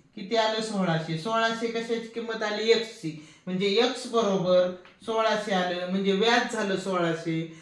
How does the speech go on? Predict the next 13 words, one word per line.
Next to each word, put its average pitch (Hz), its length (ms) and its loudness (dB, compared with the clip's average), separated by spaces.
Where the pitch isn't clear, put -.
मग 190 240 0
आपण 214 340 -2
काय 202 240 -2
करू? 202 240 -2
व्याज 240 320 2
सोळाशे 220 420 0
म्हणल्यानंतर 202 580 -2
मुद्दल 226 500 0
किती 247 200 -4
येईल 226 220 -4
पहा? 208 220 2
व्याज 220 280 0
सोळाशे 175 500 2